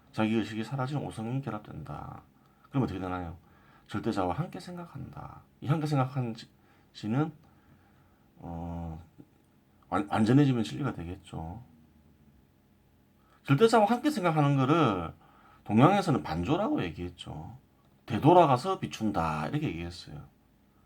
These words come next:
반은 되돌아가다라는 뜻이 있고 조는 비추다라는 뜻이 있는 거죠.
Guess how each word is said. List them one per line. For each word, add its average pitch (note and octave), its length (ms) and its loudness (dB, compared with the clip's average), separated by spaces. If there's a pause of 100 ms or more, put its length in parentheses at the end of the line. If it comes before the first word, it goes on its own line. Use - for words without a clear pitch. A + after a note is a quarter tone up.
(1300)
반은 D3 260 10
되돌아가다라는 A#2 640 6
뜻이 G#2 240 -6
있고 A2 220 -2
조는 C3 320 2
비추다라는 D3 560 0
뜻이 - 220 -10
있는 G#2 240 -6
거죠. F#2+ 560 -12